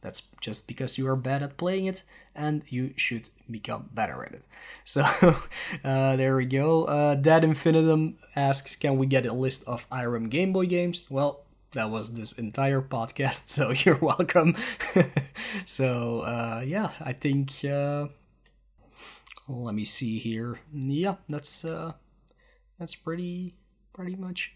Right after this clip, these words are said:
it. Uh, yeah, there we go. So those were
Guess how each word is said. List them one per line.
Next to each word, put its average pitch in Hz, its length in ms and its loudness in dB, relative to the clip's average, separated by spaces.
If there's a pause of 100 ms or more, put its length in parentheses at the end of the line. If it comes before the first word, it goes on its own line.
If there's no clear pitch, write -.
(120)
it. 196 400 -4 (140)
Uh, 151 280 -6 (160)
yeah, 233 200 0 (300)
there 156 180 -4
we 180 80 -4
go. 208 280 -6 (280)
So 143 300 0
those 147 340 2
were 135 320 0